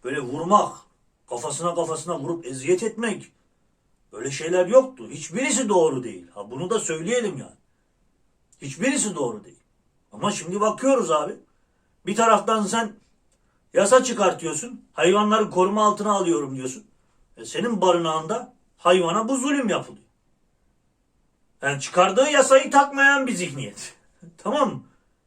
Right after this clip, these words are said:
Ha, diğer açıdan baktığında da bazı arkadaşlar bu olayı şöyle savunuyorlar.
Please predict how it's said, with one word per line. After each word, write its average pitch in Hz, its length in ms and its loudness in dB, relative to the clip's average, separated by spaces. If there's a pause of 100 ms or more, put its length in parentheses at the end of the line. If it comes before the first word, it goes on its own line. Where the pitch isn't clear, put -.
(480)
Ha, 233 220 2
diğer 254 180 6
açıdan 269 420 4
baktığında 185 580 4
da - 180 -6 (560)
bazı 240 280 6
arkadaşlar 226 640 0
bu 233 160 0
olayı 226 420 0 (200)
şöyle 233 400 6
savunuyorlar. 135 680 -2